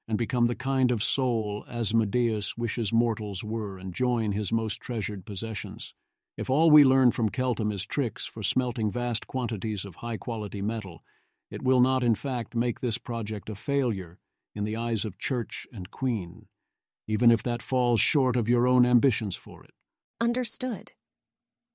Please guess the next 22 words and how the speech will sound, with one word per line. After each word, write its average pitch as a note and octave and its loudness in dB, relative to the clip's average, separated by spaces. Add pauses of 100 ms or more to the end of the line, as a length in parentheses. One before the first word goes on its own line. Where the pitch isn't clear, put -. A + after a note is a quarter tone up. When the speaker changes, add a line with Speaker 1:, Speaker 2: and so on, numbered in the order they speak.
(140)
Speaker 2:
But G#3 2
what B3+ 2
if F4 -4
you A#3 -2
could G#3+ -4
teach - -6
them G3 0
a G3 0
better G3+ -2
what F#3+ -4
to F3+ -6
think, - -8 (400)
one G#3 8
that G3+ 0
held G#3+ 0
together G3+ 0
against F3+ -2
more G#3+ 4
of G3 -2
their G3 0
own G#3+ 6
impulses? D#3 -2